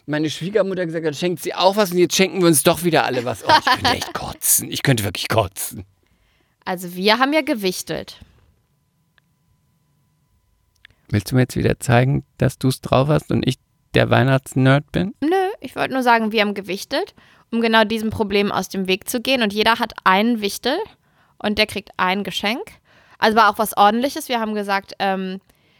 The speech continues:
Speaker 2: bis hundert Euro, weil man ja nur eine Person beschenkt. Und wir keine Lust haben, dass man dann irgendeinen Schrott und hahaha, irgendwas Witziges schenkt, irgendeine China-Plastikware oder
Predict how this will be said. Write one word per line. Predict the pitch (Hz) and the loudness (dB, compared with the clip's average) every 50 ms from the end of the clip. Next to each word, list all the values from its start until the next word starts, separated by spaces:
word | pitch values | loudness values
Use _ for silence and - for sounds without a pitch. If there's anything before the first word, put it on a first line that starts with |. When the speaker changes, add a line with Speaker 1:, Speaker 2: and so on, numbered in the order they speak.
| _ _ _ _ _ - | _ _ _ _ _ 0
Speaker 2:
bis | - 226 247 - - 233 | 2 2 2 2 -2 -4
hundert | 254 240 220 202 190 - - | -4 -2 0 0 0 0 0
Euro, | - 175 175 190 214 269 277 | 0 0 0 2 2 2 4
weil | 240 214 202 | 4 4 4
man | 196 208 202 196 | 2 0 0 0
ja | 190 185 | 0 0
nur | 202 196 - | 0 0 0
eine | - 190 202 220 | 0 0 -2 -2
Person | 214 - 247 233 226 254 254 254 | -2 -2 -2 -2 -2 -2 -4 -4
beschenkt. | 254 - - - 262 262 311 392 - - - _ _ _ _ _ _ _ _ _ _ _ _ _ _ _ - | -6 -8 -8 -8 -8 -8 -8 -12 -14 -18 -20 _ _ _ _ _ _ _ _ _ _ _ _ _ _ _ -4
Und | 220 214 202 | -4 0 2
wir | 220 220 190 202 - | 4 4 2 2 -2
keine | - - 226 220 220 226 | -4 -2 -2 0 0 0
Lust | 208 226 233 - - | -2 -2 -4 -4 -2
haben, | 233 220 214 208 214 | 0 0 0 0 0
dass | 214 202 - | -4 -4 -4
man | 233 214 | -4 -4
dann | 196 190 - - - | -4 -6 -6 -6 -2
irgendeinen | - 240 233 233 226 208 208 | 0 0 0 0 -2 -6 -6
Schrott | - - - - - - 180 190 208 214 220 226 226 - | -6 -6 -6 -8 -8 -6 0 4 6 6 6 6 4 0
und | - 208 208 - - | -6 -6 -6 -2 0
hahaha, | 220 220 220 214 214 208 208 214 220 220 214 208 | 0 2 4 4 4 4 4 2 2 2 2 2
irgendwas | 208 208 208 202 - | 2 0 -4 -4 -4
Witziges | 220 226 220 - 247 247 220 240 233 - - _ _ - - - - - - - | -8 -8 -8 -8 -8 -6 -4 -4 -6 -6 -10 _ _ -20 -20 -20 -20 -16 -6 -2
schenkt, | - - - 240 233 240 240 - | 0 2 4 4 4 4 2 -2
irgendeine | - 196 208 214 214 214 208 208 208 208 | -2 -2 -2 0 2 2 4 4 4 2
China-Plastikware | 202 - - 240 226 226 214 208 - - 226 226 240 - - - 247 - 226 226 226 226 220 | 0 -4 -6 -2 2 2 2 2 0 -2 0 0 -2 -2 -6 -8 -8 -4 -2 -2 -2 0 0
oder | 226 220 214 208 | 0 2 2 0